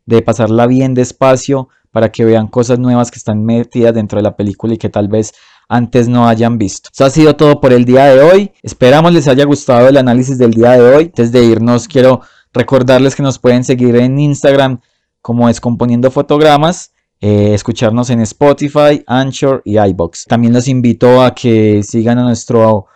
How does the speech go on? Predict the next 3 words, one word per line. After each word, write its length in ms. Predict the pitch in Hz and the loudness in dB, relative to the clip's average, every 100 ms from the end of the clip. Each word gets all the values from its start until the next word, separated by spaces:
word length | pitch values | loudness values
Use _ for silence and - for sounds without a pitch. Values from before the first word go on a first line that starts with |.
| _ _ _ | _ _ _
compañero 1080 | 113 113 117 117 113 117 123 123 123 - - | -6 -4 -2 0 2 4 4 4 0 -6 -12
Daniel 360 | 113 113 113 | -6 -4 -2
García 640 | 113 123 - 131 135 139 | 0 -2 -2 0 0 0